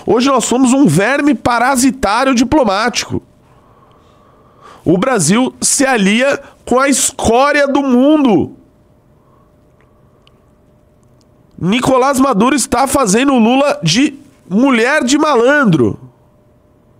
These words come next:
batendo nele constantemente e o Lula lá continuando pagando pau pra esse vagabundo.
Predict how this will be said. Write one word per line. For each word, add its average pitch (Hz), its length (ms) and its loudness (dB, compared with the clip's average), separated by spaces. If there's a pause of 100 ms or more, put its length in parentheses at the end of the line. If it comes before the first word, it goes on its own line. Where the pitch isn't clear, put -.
(1400)
batendo 226 540 -2
nele 254 240 0
constantemente 254 1080 0
e - 20 4
o 262 60 2
Lula 254 240 0
lá 233 380 0 (200)
continuando 240 680 0
pagando 240 560 0
pau 208 260 0
pra 233 160 -2
esse 226 200 0
vagabundo. 202 840 0